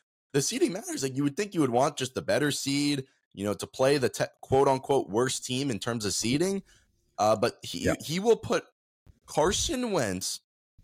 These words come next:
Speaker 1: into the starting lineup at quarterback for Matt Stafford. And if
Speaker 2: It's
Speaker 1: Carson
Speaker 2: unbelievable.
Speaker 1: Wentz is starting a game, I don't care who's on the other side. I am picking that team, and I'm picking the Niners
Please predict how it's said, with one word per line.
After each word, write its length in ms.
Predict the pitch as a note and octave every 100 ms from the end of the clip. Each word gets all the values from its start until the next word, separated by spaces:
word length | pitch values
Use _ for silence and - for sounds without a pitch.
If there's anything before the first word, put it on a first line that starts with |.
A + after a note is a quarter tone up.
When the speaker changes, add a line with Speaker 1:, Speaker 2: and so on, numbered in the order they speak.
| -
Speaker 1:
into 320 | C#3+ F#3+ F#3
the 80 | C3
starting 400 | - C3+ D#3+ E3+
lineup 360 | D3 B2 A2+
at 140 | A2 G#2+
quarterback 500 | A#2 G2+ F#2 F2 E2+ _ _ _ -
for 100 | G2+
Matt 240 | G2 F2
Stafford. 460 | - E2 D#2 B1+ - _ _ _ _ -
And 300 | D#2+ D#2 C#2+
if 60 |
Speaker 2:
It's 80 | C#2
Speaker 1:
Carson 280 | - - F2 E2
Speaker 2:
unbelievable. 100 | D3+
Speaker 1:
Wentz 160 | F#3+
is 120 | F#2 -
starting 380 | - A#2 D#3+ C#3+
a 40 |
game, 360 | F#2+ B2 D3+ -
I 120 | - F2+
don't 220 | A2 -
care 200 | A2 F#2+
who's 200 | C3 D3+
on 120 | F2
the 60 | D#2
other 140 | D2
side. 360 | D2+ C#2+ C#2+ - _ -
I 140 | G#2+
am 120 | A#2
picking 340 | - G#2+ G#2 F#2+
that 180 | F2
team, 280 | - F#2 E2
and 80 | D#2+
I'm 140 | D2+
picking 300 | D2+ A2 A2+
the 80 | F#2+
Niners 500 | F#2 F#2 E2+ E2 D#2